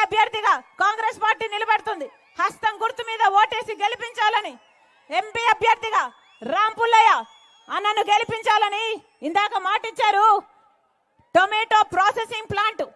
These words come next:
అధికారంలోకి వస్తే కాంగ్రెస్ పార్టీ పెడుతుంది, రాకపోతే ఆయన సొంత బ-, డబ్బులతో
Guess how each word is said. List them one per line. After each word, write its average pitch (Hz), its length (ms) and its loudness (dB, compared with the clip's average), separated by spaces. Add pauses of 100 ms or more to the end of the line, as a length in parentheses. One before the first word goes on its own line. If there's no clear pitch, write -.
(320)
అధికారంలోకి 427 720 2
వస్తే - 240 0 (240)
కాంగ్రెస్ 427 400 0
పార్టీ 427 320 -2
పెడుతుంది, 294 340 -2 (380)
రాకపోతే 427 480 2 (100)
ఆయన 403 160 -2 (120)
సొంత 440 280 0
బ-, 427 80 2 (100)
డబ్బులతో 440 400 2